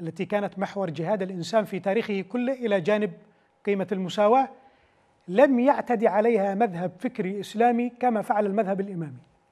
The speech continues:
أكثر مذهب اعتدى على الحرية هو المذهب الإمامي، فهذا المذهب يمنع حرية الناس، يمنع حرية الناس في اختيار حكومتهم بأنفسهم.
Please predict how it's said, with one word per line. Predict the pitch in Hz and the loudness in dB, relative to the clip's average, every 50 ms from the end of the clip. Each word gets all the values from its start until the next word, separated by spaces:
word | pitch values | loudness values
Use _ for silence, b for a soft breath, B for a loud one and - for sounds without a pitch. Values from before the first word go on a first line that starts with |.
| _ _ _ _ - | _ _ _ _ -2
أكثر | 254 254 - - 226 190 | -2 -2 -2 -2 -4 2
مذهب | 185 233 226 180 160 139 131 | 4 4 4 4 0 -6 -10
اعتدى | 156 - - 254 214 226 | -12 -2 0 4 4 6
على | 202 233 226 | 6 6 4
الحرية | - - 240 233 240 254 254 220 | 2 2 -2 -2 2 4 6 8
هو | 254 285 | 8 8
المذهب | 247 214 214 220 208 185 | 6 6 2 0 0 -2
الإمامي، | 220 226 202 175 165 151 135 120 - _ _ _ _ _ _ _ _ _ _ _ _ _ _ b b b b b b b b | -4 -6 -6 -6 -6 -8 -10 -14 -20 _ _ _ _ _ _ _ _ _ _ _ _ _ _ b b b b b b b b
فهذا | _ - 180 202 269 262 269 | _ 2 4 6 8 8 8
المذهب | 254 254 285 240 226 269 285 277 - - - _ _ _ _ _ _ _ _ _ _ _ _ _ _ _ _ _ - | 6 6 4 2 2 0 0 -2 -4 -10 -20 _ _ _ _ _ _ _ _ _ _ _ _ _ _ _ _ _ 4
يمنع | 180 247 277 269 240 202 185 - | 6 6 6 6 4 0 -2 -6
حرية | - - - 196 190 196 254 269 247 240 - | -8 -6 -4 -4 -2 0 2 4 2 2 2
الناس، | 233 226 240 277 277 262 - - - - - _ _ _ _ _ _ _ _ _ _ _ _ _ _ _ _ _ _ _ _ _ _ _ _ _ _ _ _ _ _ - | 0 0 0 0 0 0 -2 -6 -10 -16 -18 _ _ _ _ _ _ _ _ _ _ _ _ _ _ _ _ _ _ _ _ _ _ _ _ _ _ _ _ _ _ 2
يمنع | 202 247 240 240 247 247 247 - - - - b b b b | 2 2 4 4 2 0 0 -4 -12 -20 -20 b b b b
حرية | - - 190 170 175 226 240 220 226 | -10 -8 -6 -4 0 0 0 0 0
الناس | 214 190 196 220 240 240 233 - - - - _ _ _ _ _ _ _ _ _ _ | -2 -2 -2 0 0 0 -2 -4 -10 -16 -20 _ _ _ _ _ _ _ _ _ _
في | - - | -12 -10
اختيار | 202 - - - - 190 208 226 - - | -10 -10 -10 -6 2 4 4 4 4 2
حكومتهم | - 208 - - 208 190 202 220 214 220 214 220 | -2 -8 -6 -4 -4 -2 -2 -2 -2 -2 -4 -2
بأنفسهم. | 202 214 202 196 170 185 175 - - 139 113 | -2 -2 -4 -4 -6 -6 -8 -10 -10 -12 -16